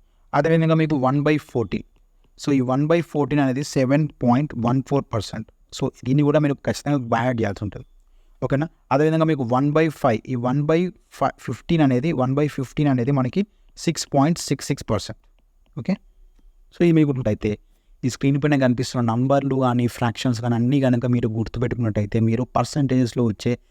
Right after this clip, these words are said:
ఎంత కాంప్లెక్స్ ప్రాబ్లమ్స్ అయినా కానీ సాల్వ్ చేయొచ్చు అనమాట. ఇవి చాలా యూస్‌ఫుల్ అవుతాయి, మన టైమ్ అనేది చాలా సేవ్ చేస్తాయి. ఓకేనా, ఒక పర్సంటేజ్ ఇచ్చి కనుక్కోమన్నప్పుడు ఇది, ఇది వరకు తెలుసుకున్న తర్వాత మీరు అసలు యాక్చువల్గా పర్సంటేజెస్ ప్రాబ్లమ్ని ఎలా సాల్వ్ చేయాలి.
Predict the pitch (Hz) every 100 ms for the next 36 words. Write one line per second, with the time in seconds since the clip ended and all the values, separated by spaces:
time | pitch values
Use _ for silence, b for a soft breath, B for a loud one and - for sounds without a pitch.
0 | _ _ 123 139 156 - 127 139 - 151
1 | - - - 143 127 117 - 117 117 120
2 | 117 110 110 123 - 107 110 104 101 98
3 | 92 - 117 - 123 131 143 - 135 127
4 | 131 117 110 131 131 110 117 123 117 117
5 | - 110 107 - 113 107 98 - - _
6 | - _ - 123 143 135 117 - 120 -
7 | 147 147 131 - - 120 117 123 120 117
8 | 104 139 139 - 131 135 160 143 127 139
9 | 131 123 123 151 143 127 123 135 127 120
10 | - - 160 170 139 120 135 139 143 -
11 | 120 117 131 127 127 - 113 107 98 92